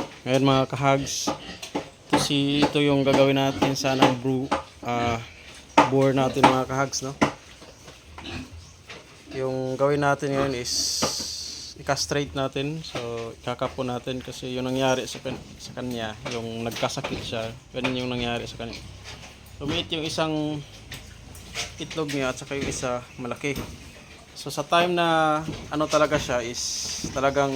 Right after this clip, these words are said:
yung maliit is talagang napakalaki. Nung gumaling na siya,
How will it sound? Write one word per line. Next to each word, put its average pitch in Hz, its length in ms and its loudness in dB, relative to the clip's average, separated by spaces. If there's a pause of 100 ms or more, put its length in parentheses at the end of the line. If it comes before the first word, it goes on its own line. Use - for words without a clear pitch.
(200)
yung 160 240 0
maliit 160 480 4
is - 240 -2
talagang 147 320 0
napakalaki. 127 560 2 (1040)
Nung 151 560 0
gumaling 170 400 6
na 170 160 4
siya, 127 240 4